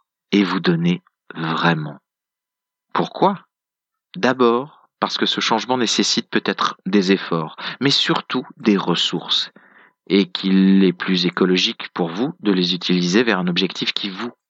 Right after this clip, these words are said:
convient. Ensuite, parce qu'il serait dommage, regrettable, peut-être même néfaste pour vous de découvrir,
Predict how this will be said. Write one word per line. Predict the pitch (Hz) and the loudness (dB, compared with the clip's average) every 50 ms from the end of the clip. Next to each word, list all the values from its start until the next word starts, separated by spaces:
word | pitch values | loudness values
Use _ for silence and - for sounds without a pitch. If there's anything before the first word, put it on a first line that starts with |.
| _ | _
convient. | - - 196 82 82 80 156 - - _ _ _ _ _ _ _ _ _ _ _ _ _ _ _ _ _ _ _ | -18 -16 -12 -10 -8 -8 -8 -8 -10 _ _ _ _ _ _ _ _ _ _ _ _ _ _ _ _ _ _ _
Ensuite, | - 107 104 - - - 147 175 - - - - - _ _ _ _ _ _ | 0 0 2 0 0 -2 -2 -4 -4 -10 -18 -18 -20 _ _ _ _ _ _
parce | - 95 - - | -4 -2 -2 -4
qu'il | - - - | -6 -4 -2
serait | - - - - - | 0 0 0 2 2
dommage, | 185 196 90 87 82 87 95 104 - - _ _ | 2 2 2 2 0 -2 -2 -4 -6 -10 _ _
regrettable, | - 92 101 95 98 104 101 - 98 98 117 127 - - - - - | 0 0 2 2 2 0 0 0 -2 -2 -2 -4 -8 -10 -10 -4 -2
peut-être | - 135 - 135 - - | -2 0 0 -2 0 0
même | 143 143 135 113 - - _ _ _ | 0 0 0 -2 -8 -14 _ _ _
néfaste | - 120 156 175 - - 196 170 - - - - - - _ _ | 0 2 2 2 4 2 0 0 -2 -8 -14 -16 -20 -20 _ _
pour | - - 92 92 | -4 -4 -2 -2
vous | - 90 92 92 | -2 -4 0 0
de | 101 101 | 2 2
découvrir, | 104 101 - - 98 98 95 95 113 120 127 131 110 104 | 2 0 0 -2 0 0 2 2 2 2 2 2 -2 -4